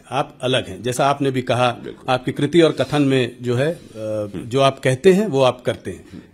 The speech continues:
Speaker 1: क्रेडिबिलिटी। इसके बावजूद देखा ये जा रहा है कि आपने तमाम नेताओं को दूसरी पार्टी से अपनी पार्टी में शामिल किया है,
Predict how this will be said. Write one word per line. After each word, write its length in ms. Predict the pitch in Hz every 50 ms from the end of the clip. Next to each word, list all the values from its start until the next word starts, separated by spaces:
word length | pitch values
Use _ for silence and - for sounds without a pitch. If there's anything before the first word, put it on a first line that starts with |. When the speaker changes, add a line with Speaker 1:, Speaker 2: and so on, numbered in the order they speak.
| - -
Speaker 1:
क्रेडिबिलिटी। 640 | - 165 160 147 139 120 107 95 87 - 87 85 - - - - - - _ _ _ _ _ -
इसके 220 | 190 185 - - 254
बावजूद 400 | 175 160 156 170 170 180 233 185
देखा 260 | 165 180 175 196 208
ये 100 | 202 190
जा 160 | 170 175 170
रहा 100 | 180 185
है 120 | 196 202 196
कि 140 | 196 180
आपने 300 | 160 151 175 180 - 202
तमाम 420 | 190 196 - 147 139 147 180 214 202
नेताओं 360 | 180 156 135 - 127 117 110
को 140 | - 135 120
दूसरी 280 | 123 123 120 143 139
पार्टी 340 | 127 - 123 110 - 123 113
से 180 | 113 - 160 175
अपनी 220 | 151 - 151 156
पार्टी 300 | 143 - 123 110 - 139
में 120 | 135 135 127
शामिल 340 | - 113 104 110 104 95
किया 240 | 92 - 92 90 85
है, 120 | - -